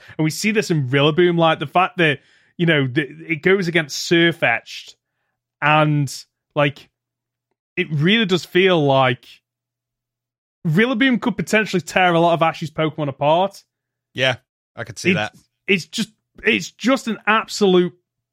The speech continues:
Speaker 1: powerhouse to the point where it takes down Surfetch'd despite managing to la-, land a, a good Meteor Assault. And we get a part with Ash tells his mon to glide on his shield on the way down.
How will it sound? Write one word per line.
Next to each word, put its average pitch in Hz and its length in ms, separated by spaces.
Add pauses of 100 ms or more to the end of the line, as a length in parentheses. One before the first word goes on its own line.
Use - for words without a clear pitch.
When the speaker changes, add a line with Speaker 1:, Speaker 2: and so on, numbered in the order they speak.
Speaker 1:
powerhouse 156 720
to 160 100
the 165 100
point 180 260
where 160 540 (420)
it - 340
takes 202 300
down 175 540
Surfetch'd 147 840 (160)
despite 147 480
managing 151 500
to 135 100
la-, 139 320
land 139 220
a, 139 220
a 135 40
good 131 160
Meteor 135 380
Assault. 113 400 (360)
And 143 320 (220)
we 196 80
get 269 120
a 277 40
part 262 300
with 214 220 (200)
Ash 214 260
tells 220 260
his 202 120
mon 202 200
to 196 120
glide 160 520
on 180 80
his 180 100
shield 180 460
on 131 100
the 131 60
way 131 140
down. 135 380